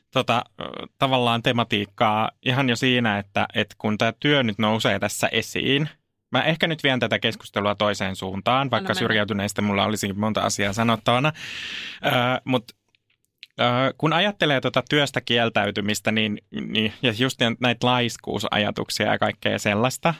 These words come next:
Speaker 1: niin kun, ö, kun miettii vaikka, miettii sitä, että, että millä tavalla ihmiset entisaikaan, silloin Marjukan lapsuudessa,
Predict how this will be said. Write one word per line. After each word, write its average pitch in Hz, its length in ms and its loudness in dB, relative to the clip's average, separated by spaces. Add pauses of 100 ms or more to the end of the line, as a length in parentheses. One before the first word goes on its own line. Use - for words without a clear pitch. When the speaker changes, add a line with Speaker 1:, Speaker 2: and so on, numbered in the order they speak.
(120)
Speaker 1:
niin 117 340 0 (260)
kun, 139 280 2
ö, 110 880 0 (840)
kun 139 280 0 (680)
miettii 147 400 2
vaikka, 123 420 0 (1160)
miettii 180 340 2
sitä, 139 380 0
että, 104 360 -2
että - 260 -2 (300)
millä 127 500 2
tavalla 101 460 2
ihmiset 113 540 0 (760)
entisaikaan, 104 1500 0 (260)
silloin 160 240 2
Marjukan 131 500 2
lapsuudessa, 339 800 0